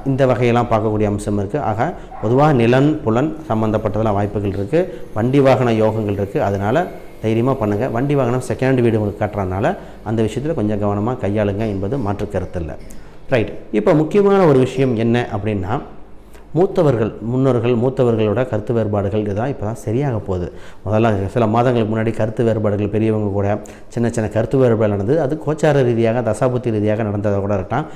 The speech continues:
இப்ப கருத்து வேறுபாடு சரியாக போகிறது. கோயில் குல-, குலதெய்வ கோயில்கள் உங்களை அழைக்குதுன்னு சொல்லலாம். குலதெய்வ கோயிலுக்கு போயிட்டு வர வேண்டிய சூழ்நிலை உண்டு. அவங்க ஏதாவது ஒரு நிதியாகவோ ஒரு பணமாகவோ கேட்கக்கூடிய அம்சம் இருக்கு, அது கவனம். இப்ப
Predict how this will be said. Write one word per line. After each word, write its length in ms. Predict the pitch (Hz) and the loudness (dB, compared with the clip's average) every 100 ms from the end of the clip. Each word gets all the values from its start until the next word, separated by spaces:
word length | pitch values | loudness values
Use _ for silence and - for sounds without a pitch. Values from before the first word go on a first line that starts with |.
| - - | -12 -8
இப்ப 140 | 117 | -4
கருத்து 320 | 127 131 - | -2 0 4
வேறுபாடு 340 | 139 123 117 120 | 6 6 4 2
சரியாக 400 | 110 117 110 107 | 2 4 2 2
போகிறது. 520 | 107 95 92 92 - - - - | 0 -2 -2 -6 -8 -16 -8 2
கோயில் 300 | 175 180 139 | 4 4 4
குல-, 320 | 131 120 107 | 2 2 0
குலதெய்வ 420 | 123 143 151 135 127 | 0 2 4 2 2
கோயில்கள் 280 | 117 113 | -2 0
உங்களை 240 | 120 107 98 | 0 0 0
அழைக்குதுன்னு 340 | 113 120 117 | 0 0 0
சொல்லலாம். 380 | 110 101 104 127 | 0 -2 -2 -4
குலதெய்வ 380 | 113 117 123 113 | -4 0 2 2
கோயிலுக்கு 280 | 113 107 101 | 0 -2 -2
போயிட்டு 260 | 107 110 113 | -4 -2 0
வர 160 | 107 | 0
வேண்டிய 240 | 101 101 98 | 2 0 -2
சூழ்நிலை 340 | 113 107 98 | -2 -2 -2
உண்டு. 360 | 92 92 165 - - - - | -4 -4 -4 -6 -18 -14 -4
அவங்க 240 | 113 113 | 0 2
ஏதாவது 380 | 110 123 127 117 | 4 4 6 4
ஒரு 440 | 104 120 - - - - | 2 0 -2 -14 -16 -4
நிதியாகவோ 600 | 110 117 113 92 92 104 - | -2 2 2 2 0 -2 -2
ஒரு 120 | 110 | -8
பணமாகவோ 540 | - 110 113 113 110 117 | -4 0 2 2 0 0
கேட்கக்கூடிய 440 | 107 104 104 104 | 0 -4 -4 -2
அம்சம் 340 | 101 101 107 | -2 -2 -4
இருக்கு, 380 | 98 95 135 165 - | -4 -4 -6 -6 -6
அது 120 | 107 | -2
கவனம். 360 | 101 95 104 - - - - | 0 0 -2 -6 -14 -12 -4
இப்ப 340 | 117 110 131 | 2 2 2